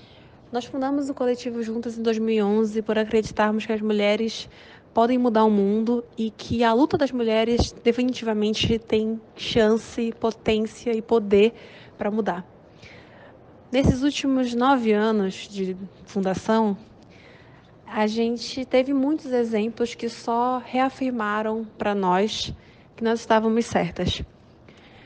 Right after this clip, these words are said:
O Ele Não foi o ato apoteótico ali das mulheres que foram, assim como a canção diz, a resistência de um Brasil sem fascismo e sem horror.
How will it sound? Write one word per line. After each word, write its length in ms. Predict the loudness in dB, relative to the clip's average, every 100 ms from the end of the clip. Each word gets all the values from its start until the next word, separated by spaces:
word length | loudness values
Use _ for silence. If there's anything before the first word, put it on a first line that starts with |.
| -10 2
O 80 |
Ele 160 | 4 4
Não 420 | 2 2 0 -2 -4
foi 360 | -8 -2 2
o 280 | 2 0 -2 -4
ato 400 | 0 0 0 -2
apoteótico 840 | -2 -4 -2 2 2 2 0 -2 0
ali 220 | 0 0
das 160 | 0
mulheres 640 | -2 -2 0 2 2 0 -4
que 380 | -2 0 2 -2 -8 -20 -20
foram, 500 | -10 2 4 6 4
assim 260 | 2 0 -4
como 200 | -2 -4
a 60 |
canção 500 | 0 0 0 -2 -2
diz, 480 | -2 -4 -4 -6 -10
a 60 | -8
resistência 840 | 0 0 0 -4 -4 -2 0 2
de 100 | 2
um 40 | 4
Brasil 320 | 2 2 0
sem 140 | -4
fascismo 460 | -2 -2 -2 0 0
e 20 |
sem 200 | 0 2
horror. 360 | 2 4 4